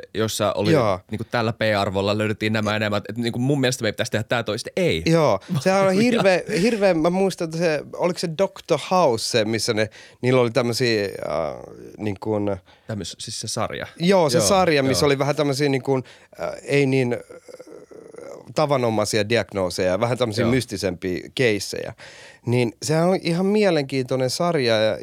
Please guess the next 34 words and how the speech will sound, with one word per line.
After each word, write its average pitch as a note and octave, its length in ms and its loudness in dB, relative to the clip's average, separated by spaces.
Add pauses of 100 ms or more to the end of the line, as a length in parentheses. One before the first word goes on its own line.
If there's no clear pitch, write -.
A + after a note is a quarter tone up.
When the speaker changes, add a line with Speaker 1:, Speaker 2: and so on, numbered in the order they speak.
(220)
Speaker 2:
kattelin C3+ 540 -2
sitä A#2 280 -2
aina A#2+ 140 0
silloin B2+ 360 -2
tällä. G#2 300 0 (680)
Ähm, A2+ 340 2 (380)
mutta C#3 340 0
ongelma D#3 460 2
just C3 240 0
ensihoidossa A#2+ 720 0
on G#2+ 120 -2
se, C3+ 240 0
että G#2+ 220 -6 (140)
sulla C#3+ 200 2
ei D3 120 4
ole E3 240 4 (400)
sitä A#2 280 0
viikkoa A2 640 2
aikaa G2+ 340 2
niin G2 120 -2
kuin A2+ 140 -2
jäädä A2 140 0
pohtimaan F#2 760 -2
ja F#2+ 60 0
Speaker 1:
Jep. F#2+ 100 0
Speaker 2:
niin G#2 100 -4
kuin A#2 120 -6
tutkimaan. F#2+ 600 -4 (300)
Et - 140 -6
se D#3 100 0
on D3+ 100 2
se D#3+ 100 -2
päätös, D3+ 760 0
päätös, B2 480 0